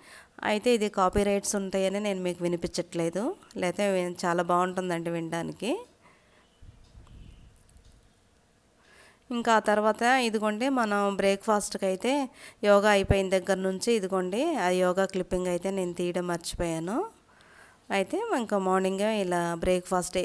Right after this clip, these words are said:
ఏడున్నరకు బ్రేక్ఫాస్ట్ ఉంటుంది. బ్రేక్ఫాస్ట్లో ఇదిగోండి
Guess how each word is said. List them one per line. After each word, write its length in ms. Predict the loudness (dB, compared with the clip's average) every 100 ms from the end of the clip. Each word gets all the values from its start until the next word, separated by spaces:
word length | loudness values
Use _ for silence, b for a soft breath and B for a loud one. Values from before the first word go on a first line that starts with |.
| 0
ఏడున్నరకు 560 | 2 2 0 0 -2 -6
బ్రేక్ఫాస్ట్ 760 | -2 0 0 0 -4 -4 -6
ఉంటుంది. 440 | -8 -6 -4 -4 -6 -12 _ -20 -20 _ -20 _ _ _ -20 -20 _ b b b b b _ -4
బ్రేక్ఫాస్ట్లో 680 | 0 0 0 -4 -2 -2
ఇదిగోండి 600 | -2 -2 -2 -2 -2 -4